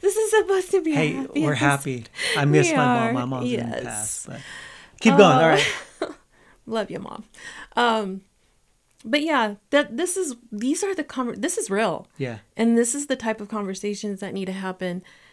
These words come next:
Speaker 1: at, at, in your home, and it, it
Speaker 2: Mm-hmm.
Speaker 1: might be emotional, you know.
Speaker 2: Sure.
Speaker 1: But, um,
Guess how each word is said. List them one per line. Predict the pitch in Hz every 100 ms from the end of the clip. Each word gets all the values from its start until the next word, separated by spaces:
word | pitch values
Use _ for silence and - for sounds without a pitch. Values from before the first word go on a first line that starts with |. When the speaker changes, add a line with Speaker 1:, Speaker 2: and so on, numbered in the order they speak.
| _
Speaker 1:
at, | 202 190 175 - _ _ _ _ _
at, | 208 202 -
in | 202
your | 185
home, | 190 185 180 175 175 -
and | 196 190 185 185
it, | 190 -
it |
Speaker 2:
Mm-hmm. | 202
Speaker 1:
might | 196 190 185 - _ _ _ _ _ 185
be | 196 254 269
emotional, | 196 185 180 - 175 156 - 220 _ _ _
you | 214 202
know. |
Speaker 2:
Sure. | 196 127 127 -
Speaker 1:
But, | 214 196 190
um, | 190 185